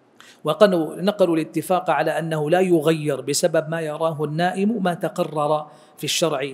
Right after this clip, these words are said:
هذا بالنسبة إلى ما يتعلق برؤية النبي صلى الله عليه وسلم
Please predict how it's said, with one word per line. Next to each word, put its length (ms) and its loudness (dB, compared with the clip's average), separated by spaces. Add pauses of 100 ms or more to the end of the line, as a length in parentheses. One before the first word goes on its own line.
هذا 300 0
بالنسبة 560 -4
إلى 400 -2 (340)
ما 180 2
يتعلق 600 -2
برؤية 520 0
النبي 680 -8
صلى 340 -2
الله 400 0
عليه 260 -4
وسلم 720 -6